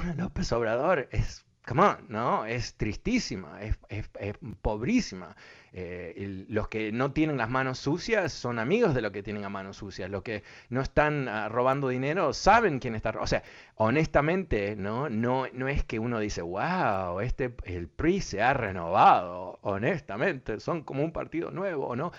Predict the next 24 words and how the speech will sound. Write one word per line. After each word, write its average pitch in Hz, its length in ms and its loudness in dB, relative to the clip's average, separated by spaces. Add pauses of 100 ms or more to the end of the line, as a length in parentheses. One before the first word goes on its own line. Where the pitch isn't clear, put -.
(120)
O 113 140 2
el 101 140 0
pan 196 360 0
ahora 143 240 -2
tiene 147 240 -6
liderazgo 120 500 -4
muy 160 160 -6
bueno. 196 260 -6 (420)
No, 202 220 0
no 151 100 0
se 175 160 -2
puede 175 340 4
decir 101 420 -4
eso, 95 380 -4
y 110 100 -6
entonces 120 480 -4
eso 139 300 -2
crea 117 300 0
un 107 140 -4
espacio 98 640 -4
también 101 640 -4
para 90 240 -4
estos 95 320 -8
hombres. 127 460 -2